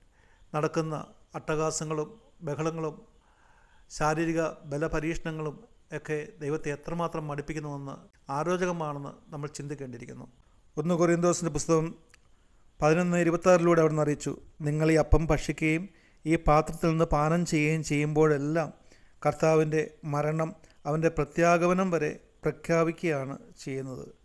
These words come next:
വീണ്ടും എസെക്കിയേലിൻ്റെ പുസ്തകത്തിൽ അവിടുന്ന് അറിയിച്ചു, "ആകയാൽ ദൈവമായ കർത്താവ് അരുൾ ചെയ്യുന്നു, മ്ലേച്ഛതകളും ദുഷ്പ്രവൃത്തികളും കൊണ്ട് എൻ്റെ വിശുദ്ധ സ്ഥലം നീ മലിനമാക്കിയതിനാൽ ഞാനാണ് നിന്നെ വെട്ടിവീഴ്ത്തും,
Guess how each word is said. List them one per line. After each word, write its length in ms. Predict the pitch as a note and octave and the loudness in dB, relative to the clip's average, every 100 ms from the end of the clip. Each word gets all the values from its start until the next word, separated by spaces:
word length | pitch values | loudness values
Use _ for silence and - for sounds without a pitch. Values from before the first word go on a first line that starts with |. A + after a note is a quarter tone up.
| _ - | _ -6
വീണ്ടും 280 | D3+ D#3+ D#3+ | -2 0 0
എസെക്കിയേലിൻ്റെ 500 | D3+ F3+ F3+ F#3 F3 | -2 0 0 2 0
പുസ്തകത്തിൽ 280 | C#3+ E3 E3 | -4 0 2
അവിടുന്ന് 220 | D#3 D#3 | 2 0
അറിയിച്ചു, 320 | D3+ D3 D3 G3+ - _ _ - - _ - | -2 -4 -10 -12 -18 _ _ -20 -20 _ -10
"ആകയാൽ 480 | C#3 D3+ D#3 E3+ E3+ E3+ - E3 | 0 0 2 2 2 0 -12 -2
ദൈവമായ 480 | D3+ D#3+ E3 F3 F3 | 2 2 4 2 4
കർത്താവ് 400 | E3 D#3+ D#3+ D#3+ | 2 0 0 2
അരുൾ 180 | D#3 D#3+ | 0 -2
ചെയ്യുന്നു, 360 | D#3 C#3 B2+ - _ _ _ - | -4 -4 -8 -16 _ _ _ -10
മ്ലേച്ഛതകളും 760 | D3 D#3 D#3+ F3 E3+ E3+ F3 F3 - D#3 | -2 0 0 0 0 2 0 -2 -14 -6
ദുഷ്പ്രവൃത്തികളും 800 | D3 D3+ - F#3 F3 F3 E3 D#3+ | -6 -6 -2 2 2 2 0 0
കൊണ്ട് 260 | D#3 C#3+ - - _ - | -4 -4 -8 -14 _ -12
എൻ്റെ 240 | D3+ D3+ E3 | -6 -2 -2
വിശുദ്ധ 480 | C#3+ D#3 F#3 F3+ - | -2 -2 -2 -4 -2
സ്ഥലം 380 | F3+ - D#3 D#3 - _ - | -2 0 -2 -2 -6 _ -10
നീ 140 | D3+ D#3 | -6 -4
മലിനമാക്കിയതിനാൽ 1080 | D3+ D3 D#3 F3+ F3 D#3 D3+ E3 D#3 C#3+ B2+ - _ _ _ | -2 -4 -2 -2 -2 -4 -4 -4 -2 -4 -8 -12 _ _ _
ഞാനാണ് 580 | C#3 C#3+ D3 E3 E3 D#3+ - - _ E3 | -8 -4 -2 -2 -4 -6 -10 -18 _ -10
നിന്നെ 340 | C#3+ D3 D#3 D3+ - | -8 -6 -6 -8 -8
വെട്ടിവീഴ്ത്തും, 640 | C#3+ C3+ D#3+ C#3+ B2 - | -10 -6 -4 -4 -8 -14